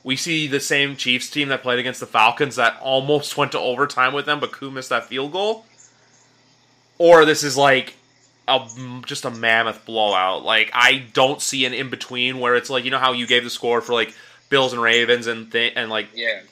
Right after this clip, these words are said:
Speaker 1: Packers and Rams, where it's, like, twenty-eight to thirteen, and, like, I think you said twenty-eight to seventeen for Baltimore to win.
Speaker 2: Mm-hmm.
Speaker 1: Um, for as much as I wanna pick Cleveland for the hot takes,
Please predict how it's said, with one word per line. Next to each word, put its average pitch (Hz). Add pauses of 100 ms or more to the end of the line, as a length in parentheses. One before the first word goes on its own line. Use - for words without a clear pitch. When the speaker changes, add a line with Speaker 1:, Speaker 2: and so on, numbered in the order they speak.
(140)
Speaker 1:
Packers 120
and 110
Rams, 110
where 117
it's, -
like, 123 (280)
twenty-eight 127
to 123
thirteen, 117
and, 117
like, 107 (220)
I 113
think 120
you 113
said 117
twenty-eight 110
to 110
seventeen 110
for 107
Baltimore 123
to 147
win. 196 (580)
Speaker 2:
Mm-hmm. -
Speaker 1:
Um, 135 (540)
for 139
as 135
much 143
as 214
I 202
wanna 151
pick 147
Cleveland 139
for 117
the 113
hot 107
takes, -